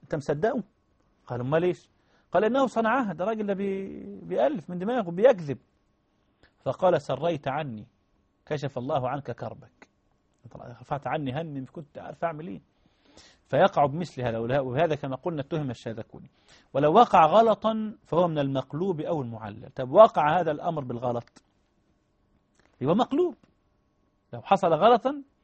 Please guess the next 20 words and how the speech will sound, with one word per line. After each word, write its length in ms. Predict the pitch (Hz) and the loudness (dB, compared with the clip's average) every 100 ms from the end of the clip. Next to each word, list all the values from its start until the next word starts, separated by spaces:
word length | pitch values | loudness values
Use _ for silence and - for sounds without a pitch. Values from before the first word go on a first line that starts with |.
| _ _ - | _ _ -2
يرجع 340 | 123 185 165 | 8 8 8
للمقلوب. 480 | 147 139 135 - 117 | 2 0 -4 -6 -4
طب 180 | - 135 | 0 6
عمداً 480 | 170 185 175 190 180 | 6 6 6 4 2
يبقى 260 | 123 117 127 | -8 -4 -6
امتحان، 460 | 131 - 151 123 - _ _ _ _ _ 113 | -6 -4 -4 -4 -8 _ _ _ _ _ 2
عمداً 360 | 123 190 175 | 6 6 4
من، 140 | 170 160 | 0 0
من 360 | 151 156 147 | -2 -2 4
غير 180 | 170 185 | 6 6
امتحان 400 | 160 156 180 180 | 4 2 4 4
يبقى 220 | 156 147 | 4 4
وضع، 340 | 165 160 113 107 _ _ _ _ _ _ _ _ _ | 8 6 4 -12 _ _ _ _ _ _ _ _ _
حد 280 | - 139 120 | -2 -2 -2
تعمد 320 | 120 156 147 | 2 2 2
ان 60 | 139 | -2
هو 80 | 143 | 0
يقلب 400 | 196 196 226 196 _ _ _ - | 0 0 -4 -8 _ _ _ -12
يبقى 200 | 117 139 | -2 0
وضاع. 420 | 143 165 160 110 | 2 2 2 0